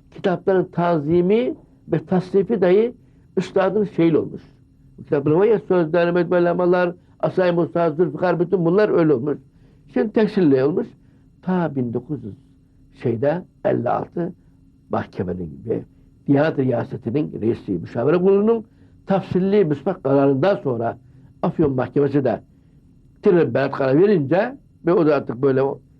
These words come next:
şey tak-, katileşince o zaman işte resmen Ankara'da basılmış. O zaman işte Atıf Ural, Said Özdemir,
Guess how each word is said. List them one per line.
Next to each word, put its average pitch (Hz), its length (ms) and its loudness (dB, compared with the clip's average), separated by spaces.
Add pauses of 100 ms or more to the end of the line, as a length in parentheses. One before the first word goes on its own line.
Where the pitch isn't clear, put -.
(100)
şey 156 140 -2
tak-, 135 380 -6
katileşince 165 840 0 (400)
o 220 80 2
zaman 156 220 2
işte 190 180 0 (500)
resmen 160 480 0 (300)
Ankara'da 160 640 0 (100)
basılmış. 110 400 -6 (480)
O 139 80 0
zaman 123 240 -2
işte 107 140 -8
Atıf 120 400 -4
Ural, 104 260 -2 (540)
Said 143 340 0
Özdemir, 113 440 -2